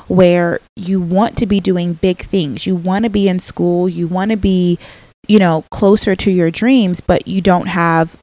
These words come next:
exactly what you need or what it takes in order to be accepted. These schools, these programs, these testing companies will take advantage of you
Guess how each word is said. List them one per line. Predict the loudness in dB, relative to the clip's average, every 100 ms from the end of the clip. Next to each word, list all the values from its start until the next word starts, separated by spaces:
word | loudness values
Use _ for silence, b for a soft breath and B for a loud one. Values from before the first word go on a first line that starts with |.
| _
exactly | -4 0 0 0 0
what | 2 2 0
you | -2
need | -2 -2 0 2
or | 2
what | 4 2
it | 2
takes | -2 -2 -2 -4
in |
order | 0 0
to | 0
be | -2
accepted. | -4 -2 -4 0 2 2 2 B B B -2
These | 2 2
schools, | 0 2 6 6 6 2 -4
these | -4 -4
programs, | -4 0 2 2 2 2 0 -2
these | -6 -4
testing | -2 0 0 0
companies | 0 0 0 0 -2 -4 B B
will | 4 4 4 0
take | 0 0 0
advantage | -4 -4 -2 0 0 2
of | 0 0
you | 0 2 0